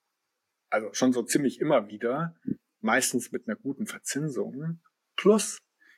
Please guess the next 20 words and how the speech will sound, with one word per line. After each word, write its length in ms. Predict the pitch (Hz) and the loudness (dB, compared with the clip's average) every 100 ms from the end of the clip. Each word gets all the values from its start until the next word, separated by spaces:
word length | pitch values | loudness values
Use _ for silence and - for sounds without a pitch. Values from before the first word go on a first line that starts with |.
| _ | _
ich 220 | 143 - | 2 4
hab 260 | 160 170 - _ _ _ - | 4 2 -12 _ _ _ 0
eine 160 | 131 | 0
Antenne 760 | 131 127 - 175 147 151 170 - _ _ _ | 0 -4 0 2 2 0 -6 -10 _ _ _
in 400 | - 147 143 143 | 4 4 4 -4
diverse 960 | 127 117 123 123 147 139 135 131 135 135 - - | -2 0 2 -2 -2 -4 -2 0 -2 -6 -12 -20
V-C-Ökosysteme, 1700 | - - 170 143 - 151 143 - 147 - 127 120 113 - 123 123 127 123 | -12 2 2 2 2 2 2 2 0 0 -4 -4 -6 -4 -2 0 -2 -4
Technologien, 640 | - 123 131 113 127 127 | -6 -4 -4 -4 -6 -6
Branchen, 720 | 110 113 113 123 127 123 120 120 | -4 -4 -2 -2 -2 -2 -4 -6
äh, 160 | 131 | -14
Gründertrends. 800 | 131 120 117 110 - 113 131 - | -12 -6 -6 -6 -12 -12 -10 -10
Und 120 | 127 120 | -8 -4
über 160 | 123 | -4
diesen 240 | 120 - 110 | -4 -2 2
Mehrwert, 520 | 151 156 113 127 123 | 4 4 2 0 0
den 140 | 117 | 0
wir 120 | 143 | 2
sehr 180 | 120 123 | 2 -2
stark 260 | 120 104 120 | -2 -4 -4
anliefern, 640 | 131 120 107 120 127 139 | -4 -4 -4 -4 -4 -6